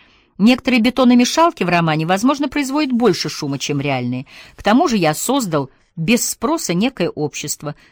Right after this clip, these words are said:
и пригласил его членов на праздничный ужин. Есть и другие вольности, но в этой истории самое главное — ее идея.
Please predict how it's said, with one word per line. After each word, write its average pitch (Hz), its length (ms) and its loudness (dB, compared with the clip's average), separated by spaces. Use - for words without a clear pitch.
и 190 80 -6
пригласил 214 460 0
его 196 180 -2
членов 233 460 -2
на 175 120 0
праздничный 185 640 -2
ужин. 117 380 -10
Есть 349 260 -4
и 220 40 -2
другие 143 360 -2
вольности, 131 540 -6
но 190 260 2
в 185 120 -2
этой 220 320 2
истории 220 520 -2
самое 143 360 -2
главное — 165 520 -2
ее 165 360 -2
идея. 120 480 -6